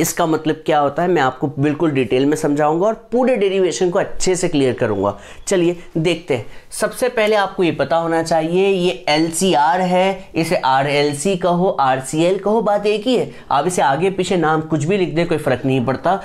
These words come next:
तो बच्चों, यहाँ पर हम तीन एलिमेंट्स की बात कर रहे हैं। तो रजिस्टर हो गया पहला एलिमेंट, दूसरा इंडक्टर हो गया, और तीसरा कौन सा एलिमेंट हुआ है? कैपेसिटर। इन तीनों को आपने कनेक्ट कर दिया है, किस में?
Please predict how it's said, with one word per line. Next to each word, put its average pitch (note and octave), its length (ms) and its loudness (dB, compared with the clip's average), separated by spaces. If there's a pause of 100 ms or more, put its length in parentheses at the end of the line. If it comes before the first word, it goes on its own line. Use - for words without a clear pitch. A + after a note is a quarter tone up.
(200)
तो D3+ 60 -2
बच्चों, F3+ 260 0
यहाँ D3 580 0
पर D3+ 200 2
हम D#3 500 0
तीन A3 460 2 (440)
एलिमेंट्स C#3+ 480 2
की D#3 140 0
बात B2 280 0
कर A#2+ 160 0
रहे A#2+ 140 0
हैं। C#3 140 0
तो C3 80 -2
रजिस्टर B2 540 0
हो E3+ 200 2
गया E3+ 180 2
पहला D#3+ 340 0
एलिमेंट, D#3 540 2
दूसरा B2+ 500 0
इंडक्टर A#2 640 0
हो D#3+ 180 0
गया, D#3 340 2 (200)
और C#3 240 -4
तीसरा E3 600 0
कौन D3 220 2
सा E3+ 180 0
एलिमेंट D#3+ 400 2
हुआ D#3 220 2
है? F#3+ 200 -2 (280)
कैपेसिटर। G2 600 -4 (460)
इन D3+ 120 2
तीनों E3 540 0
को G#3 140 0
आपने D3 420 2
कनेक्ट C3+ 420 0
कर B2 160 0
दिया A#2 260 2
है, B2 140 -2
किस D3+ 320 -4
में? C#3 320 2